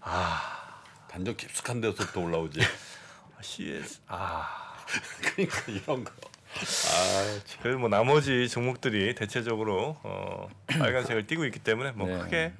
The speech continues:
Speaker 1: 뭐 아프지 않습니다.
Speaker 2: 네.
Speaker 3: 그리고 오늘 보면 뭐 한정기술 또 급등세 보이고 있고요. 그러니까 또 효성 첨단 소재는 어제 증설 결정을 했더라고요. 그 탄소 섬유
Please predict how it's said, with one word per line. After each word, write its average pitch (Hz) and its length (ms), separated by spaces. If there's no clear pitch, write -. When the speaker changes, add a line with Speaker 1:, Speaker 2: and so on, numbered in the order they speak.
Speaker 1:
뭐 - 180
아프지 131 240
않습니다. 139 480
Speaker 2:
네. 65 140
Speaker 3:
그리고 120 160
오늘 131 160
보면 123 260
뭐 101 160
한정기술 113 1120
또 82 540
급등세 113 440
보이고 95 320
있고요. 95 280
그러니까 87 460
또 90 120
효성 190 340
첨단 160 320
소재는 127 320
어제 92 220
증설 185 500
결정을 110 460
했더라고요. 87 480
그 87 100
탄소 147 300
섬유 90 260